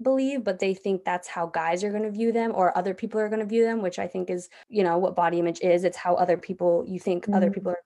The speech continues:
Speaker 1: gonna view you. So I don't know. I just, that was the first time I ever heard the term, the male gaze. So I was just, like, thinking about my own eating disorder and, like, getting abs and thinking, like, "Am I doing this for myself or am I doing this because I want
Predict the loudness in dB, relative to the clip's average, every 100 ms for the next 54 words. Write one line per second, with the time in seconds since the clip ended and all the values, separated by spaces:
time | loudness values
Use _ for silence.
0 | -12 -10 -4 -2 0 4 4 2 -12 -12
1 | 2 6 8 8 4 -6 _ -2 4 6
2 | 6 4 2 -10 -14 -18 _ 6 6 6
3 | 0 -2 0 4 2 4 0 0 -8 -4
4 | -4 -4 -4 0 2 2 2 2 2 2
5 | 0 2 6 6 2 -4 2 2 2 -4
6 | _ _ -4 0 2 2 2 0 0 0
7 | 4 4 2 -2 _ _ 2 4 4 2
8 | 0 2 4 4 0 0 0 2 0 -4
9 | -4 -4 -4 -6 -4 -4 -2 -2 -4 -6
10 | -2 2 2 2 2 4 2 -2 -4 -4
11 | -4 -4 -2 -4 -2 -2 0 0 0 -2
12 | -6 -12 -8 -4 -4 -4 -6 -12